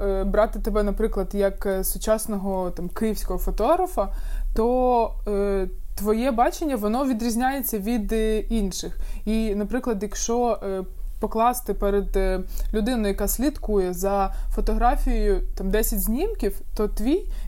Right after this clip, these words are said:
він буде, е, виділятися. Наприклад, е, навіть не беручи до уваги фотопроекти, м, мені згадалося весілля, яке ти знімав на, е, Ж Д Дарниця.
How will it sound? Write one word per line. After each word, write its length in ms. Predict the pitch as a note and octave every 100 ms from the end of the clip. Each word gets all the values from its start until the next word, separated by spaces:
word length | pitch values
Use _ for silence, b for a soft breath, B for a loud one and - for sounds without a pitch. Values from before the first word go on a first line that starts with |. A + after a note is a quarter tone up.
| G#3
він 160 | B3
буде, 420 | A3 C4+ B3+ A#3+ -
е, 480 | G3 F#3+ F#3+ F#3 F3 -
виділятися. 880 | G3+ G3+ A#3 G3+ F3+ - - - - -
Наприклад, 520 | F#3+ - C4+ C4 A3+ - B B B
е, 480 | - F#3+ F#3 F3+ F#3 - - - -
навіть 500 | G#3 A3 A3 - - - - - -
не 140 | G3+ A3
беручи 380 | G#3+ B3+ - A#3+
до 120 | A#3+
уваги 320 | A#3 A#3 A3
фотопроекти, 1000 | G3+ A3 A#3 A3 G#3+ D4+ A4 - B3 G#3 B B B B
м, 340 | G#3 G#3 G3+ G3
мені 300 | G#3 A#3 E4+
згадалося 880 | C4 A#3 G#3 G#3 G3+ - G3+ F#3 F#3+ F3+ - - - - - - - G3+
весілля, 400 | G#3+ - D#4 D4+
яке 200 | B3 A3
ти 140 | A3
знімав 480 | G#3 G3+ A3 D4 G#3+
на, 400 | G#3 G#3 G#3 G#3 B B B
е, 100 | G3
Ж 140 | G3
Д 640 | G3 G#3+ B3 B3 A3+ G#3 F#3+
Дарниця. 680 | G3 E3+ - G3 - G3